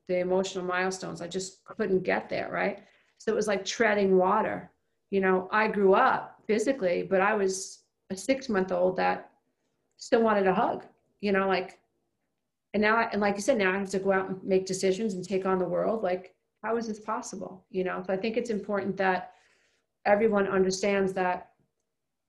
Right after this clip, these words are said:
you're supposed to feel seen. When your mother and father look into your eyes and they mirror back, "You are enough," your love tank, as John Bradshaw would say, is beginning to fill up, right?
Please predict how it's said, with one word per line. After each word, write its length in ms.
you're 280
supposed 560
to 60
feel 460
seen. 680
When 160
your 140
mother 360
and 120
father 260
look 240
into 240
your 120
eyes 600
and 140
they 120
mirror 320
back, 360
"You 320
are 200
enough," 580
your 120
love 320
tank, 240
as 100
John 220
Bradshaw 440
would 140
say, 300
is 220
beginning 440
to 140
fill 300
up, 260
right? 280